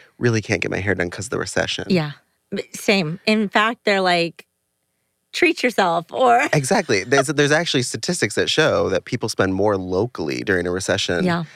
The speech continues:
Speaker 1: They don't spend outside of their local community. So if you are a hairdresser or a salon owner, you're kind of, you're kind of in the right, right field to make the money during a recession.
Speaker 2: Well, you know, okay, so the whole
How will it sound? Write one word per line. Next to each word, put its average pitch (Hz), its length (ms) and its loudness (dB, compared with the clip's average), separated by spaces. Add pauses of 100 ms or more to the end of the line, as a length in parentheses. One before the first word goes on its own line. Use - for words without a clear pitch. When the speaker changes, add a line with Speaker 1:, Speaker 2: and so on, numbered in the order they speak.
(140)
Speaker 1:
They 104 80 2
don't 101 240 2
spend 95 540 -2
outside 92 480 2
of 90 160 -6
their 85 160 0
local - 260 -6
community. 113 360 0
So 98 260 2 (340)
if 98 140 -10
you 95 100 0
are 98 160 2
a 131 60 -2
hairdresser 92 400 -2
or 87 60 0
a 90 40 -8
salon 98 400 -4
owner, 85 440 -2
you're 95 120 0
kind 117 220 -2
of, 117 400 -6 (1000)
you're 101 120 -4
kind 135 160 0
of 143 60 -4
in 139 80 -6
the 85 80 -6
right, 92 240 -6 (420)
right 107 180 -2
field 143 300 0
to - 120 -8
make 98 180 0
the 92 60 -4
money 104 260 -2
during 87 200 -4
a 82 60 -6
recession. - 580 -8
Speaker 2:
Well, 247 300 -4 (160)
you 233 120 2
know, 208 260 -2 (200)
okay, 190 220 2
so 170 340 0
the 190 120 2
whole 240 280 2